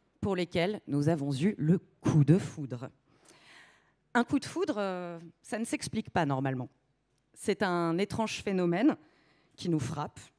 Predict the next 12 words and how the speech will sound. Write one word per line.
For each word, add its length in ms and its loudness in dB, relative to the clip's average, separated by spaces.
Ce 140 -4
sont 220 -2
des 100 6
sensations 500 0
surprises, 640 4
des 100 -2
sensations 600 -4
liées, 380 -2
provoquées 600 4
par 180 4
une 100 4
rencontre. 540 2